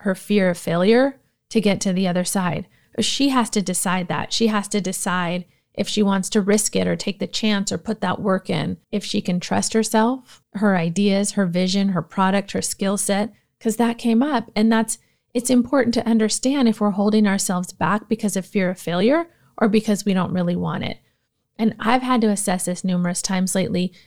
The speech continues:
I've shared this with you. I've shared some of this with you. It's not an easy process. I can tell you that some real self-reflection goes on there, but we have to do it so that we can really focus in on where to spend our time. I will close with this.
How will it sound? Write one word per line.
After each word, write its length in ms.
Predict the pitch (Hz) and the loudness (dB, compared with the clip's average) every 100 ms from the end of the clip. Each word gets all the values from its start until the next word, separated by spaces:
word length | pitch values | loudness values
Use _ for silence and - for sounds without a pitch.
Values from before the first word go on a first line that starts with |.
| _ - | _ -6
I've 220 | 202 214 | 0 0
shared 260 | - 214 202 | 2 2 2
this 280 | 196 185 - | 0 -2 -2
with 200 | 190 190 | -4 -2
you. 300 | 180 185 190 | -2 0 0
I've 120 | 185 | -2
shared 240 | - 220 214 | 0 0 2
some 240 | 233 214 | 2 2
of 140 | 208 | 2
this 200 | 202 180 | -2 -4
with 180 | 185 180 | -6 -8
you. 260 | 180 175 180 _ _ _ | -6 -4 -6 _ _ _
It's 160 | 226 214 | -2 2
not 300 | 214 208 214 | 4 4 6
an 120 | 220 | 6
easy 280 | 214 208 196 | 4 2 -2
process. 760 | 196 190 185 196 175 185 - - - | 0 0 0 -2 -2 -4 -6 -8 -6
I 60 | 196 | -2
can 140 | 190 | 0
tell 180 | 208 196 | 2 2
you 140 | 202 | 2
that 300 | 185 170 180 - _ _ - | 2 0 -2 -8 _ _ -4
some 360 | 214 202 185 | 0 2 2
real 340 | 190 208 202 208 | 2 4 4 0
self-reflection 880 | - 185 - 190 - 185 - 196 185 | 0 0 0 -4 0 -2 -2 -4 -2
goes 220 | 180 180 | -2 0
on 220 | 180 180 | -2 0
there, 320 | 180 180 180 _ _ _ | -2 -4 -6 _ _ _
but 60 | 233 | -2
we 120 | 233 | 0
have 160 | 220 220 | 0 2
to 100 | 233 | 0
do 220 | 233 233 | 2 4
it 340 | 214 180 - _ _ - | 4 2 -4 _ _ -6
so 140 | - 240 | 2 4
that 160 | 226 | 4
we 100 | 220 | 2
can 200 | 226 226 | 2 4
really 240 | 208 202 214 | 4 2 0
focus 420 | 208 190 185 - | 0 -2 -2 0
in 140 | 214 | 2
on 200 | 185 180 | 2 0
where 160 | 180 190 | 0 0
to 100 | 180 | -2
spend 300 | - 170 170 | -4 -4 -4
our 100 | 185 | -4
time. 440 | - 262 240 214 - _ _ _ _ - | -2 0 0 -4 -12 _ _ _ _ -8
I 60 | 233 | 0
will 160 | 220 | 0
close 460 | 220 240 233 247 240 | 0 2 4 4 4
with 160 | 220 220 | 0 2
this. 440 | 196 214 - | -2 -2 -6